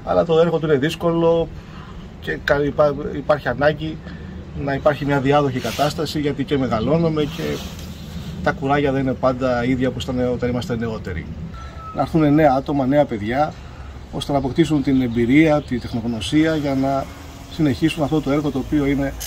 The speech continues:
ευάριστο και είναι πολύτιμος βραχίωνας πολιτικής προστασίας.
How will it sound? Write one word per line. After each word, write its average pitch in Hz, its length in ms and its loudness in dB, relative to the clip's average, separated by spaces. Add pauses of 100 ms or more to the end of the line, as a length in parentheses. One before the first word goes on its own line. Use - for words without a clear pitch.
(100)
ευάριστο 131 560 0 (640)
και 180 60 -2
είναι 175 100 4
πολύτιμος 151 380 2
βραχίωνας 143 440 2
πολιτικής 127 320 0
προστασίας. 113 680 -2